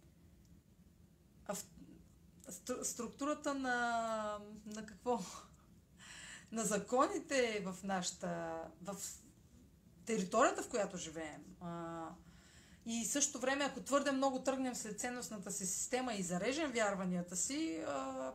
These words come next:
пак сме на грешен път, защото, а, сис-, а, ценностната ни система, тя пр-, а, трябва да претърпява,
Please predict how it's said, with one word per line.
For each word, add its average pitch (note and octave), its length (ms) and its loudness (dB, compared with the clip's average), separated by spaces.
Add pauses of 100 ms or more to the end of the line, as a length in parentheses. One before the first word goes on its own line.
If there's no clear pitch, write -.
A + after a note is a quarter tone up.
пак B3 180 0
сме A#3+ 200 -6
на G3 320 -2 (100)
грешен F3+ 420 -2
път, B3+ 180 -2
защото, B3+ 440 -6 (800)
а, G#3+ 220 2
сис-, G#3 360 -6
а, G#3 180 0
ценностната A#3+ 540 -4
ни G3+ 80 -4
система, B3+ 520 -2 (480)
тя C#4+ 320 6
пр-, C#4 220 4
а, C4 360 4
трябва C4+ 240 2
да C#4 140 0
претърпява, B3+ 760 2